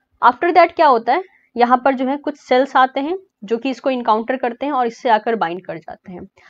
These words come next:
अब इस cells में ऐसा हो ही सकता है कि this cell is a macrophage, ठीक है, जिसने क्या किया है, जिसने इसको phagocytose कर लिया है, या फिर ये dendritic cell भी हो सकता है जो, जिसने इसको phagocytose कर लिया, because dendritic cell हो या macro,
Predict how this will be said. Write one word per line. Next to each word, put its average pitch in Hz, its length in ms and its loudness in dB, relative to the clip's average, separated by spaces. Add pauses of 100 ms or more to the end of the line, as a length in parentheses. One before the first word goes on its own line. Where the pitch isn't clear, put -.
(180)
अब 240 140 2
इस 285 180 -8
cells 320 300 2
में 339 120 0
ऐसा 269 300 0
हो 247 120 0
ही 269 120 -2
सकता 277 320 -4
है 269 160 -2
कि 294 280 -8 (280)
this 269 180 -8
cell 262 340 0
is 240 120 -4
a 262 100 4
macrophage, 190 720 -4 (360)
ठीक 208 160 -12
है, 262 180 -4
जिसने 247 260 -6
क्या 240 160 2
किया 247 220 0
है, 262 60 0
जिसने 233 280 -6
इसको 233 200 -4 (120)
phagocytose 196 880 -4
कर 196 140 -6
लिया 185 280 -6
है, 190 140 -10 (460)
या 220 200 4
फिर 285 180 -4
ये 294 140 -2
dendritic 220 680 0
cell 226 180 -4
भी 226 60 -8
हो 226 80 0
सकता 220 260 -6
है 233 60 -2
जो, 214 160 -6 (140)
जिसने 220 240 -8
इसको 214 220 -8
phagocytose 180 800 -4
कर 175 80 -4
लिया, 196 220 -2
because 226 340 -2
dendritic 208 600 -2
cell 254 180 -2
हो 262 100 -4
या 262 160 0
macro, 202 320 -6